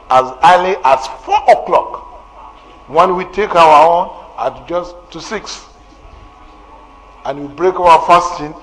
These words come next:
around seven o'clock. Well, they took, they took their own suhoor as early as around four o'clock A M. And they are breaking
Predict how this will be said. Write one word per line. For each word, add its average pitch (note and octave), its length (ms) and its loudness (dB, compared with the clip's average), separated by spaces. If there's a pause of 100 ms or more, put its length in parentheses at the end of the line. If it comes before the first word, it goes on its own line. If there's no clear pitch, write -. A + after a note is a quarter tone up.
(240)
around C#3 280 4
seven F#3 300 -4
o'clock. - 680 -4
Well, C#3 100 -12
they A3 220 -2
took, G3+ 240 -16
they G#3 220 -4 (380)
took G#3+ 200 -16
their F3 220 -10
own F3+ 160 -8
suhoor F3 580 -10 (320)
as B2+ 160 -10 (120)
early G3+ 300 2
as D3+ 360 -4 (300)
around G3+ 280 2
four G3 360 2
o'clock - 480 0 (320)
A A3 200 0
M. D#3+ 180 2 (1040)
And D#3 220 2
they D#3+ 180 -4
are D3+ 220 4
breaking F#3+ 460 -2